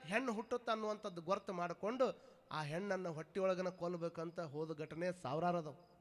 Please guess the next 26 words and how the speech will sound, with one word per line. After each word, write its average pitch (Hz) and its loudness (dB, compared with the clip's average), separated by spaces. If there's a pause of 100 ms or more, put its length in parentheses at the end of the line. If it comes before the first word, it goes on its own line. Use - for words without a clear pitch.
(280)
ನಮ್ಮ 127 -8
ಕರ್ನಾಟಕದಾಗ 160 -4
ಅದಾವು, 175 -2 (420)
ಮಹಾರಾಷ್ಟ್ರದಾಗ 151 -2
ಅದಾವು. 123 -10 (460)
ಒಬ್ಬ 147 -4
ಹೆಣ್ಣ, 165 0 (720)
ಹೆಣ್ಣು 196 0
ಮಗಳಿಗೆ 175 2 (540)
ಹೆಣ್ಣು 254 6
ಹುಟ್ಟೈತೆ 240 2
ಅನ್ನುವಂಥ 202 0
ಕಾರಣಕ್ಕೆ 185 -2 (360)
ಹೊಟ್ಯಾಗ 233 6
ಕೊಲ್ಲುವಂಥ 196 4
ಪ್ರಯತ್ನ 180 0
ನಡೀತೈತಿ, 165 -2
ಭ್ರೂಣ 156 0
ಹತ್ಯೆ 151 -2
ಅಂತಂದ್ರೆ 147 -2
ಅದು 151 -4
ಜಗತ್ತಿಗೆ 180 -2
ಬಂದಿಲ್ಲ. 175 0
ಯಾರು 226 4
ತಪ್ಪೈತೆ 156 -6
ಅದು? - -16